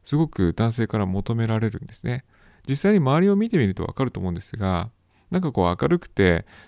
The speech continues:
男性が言ってることに何でもこう笑っていたりとか、すごく大きめのリアクションで返してる女性って、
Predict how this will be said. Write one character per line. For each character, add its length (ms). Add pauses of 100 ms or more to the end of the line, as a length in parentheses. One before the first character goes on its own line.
(100)
男 180
性 100
が 60
言 100
っ 20
て 140
る 80
こ 100
と 140
に 80
何 180
で 60
も 100
こ 560 (100)
う 60
笑 160
っ 40
て 140
い 60
た 140
り 80
と 120
か、 300 (300)
す 100
ご 80
く 380
大 160
き 80
め 100
の 140
リ 120
ア 80
ク 60
シ 60
ョ 40
ン 40
で 80
返 240
し 60
て 60
る 60
女 140
性 140
っ 20
て、 400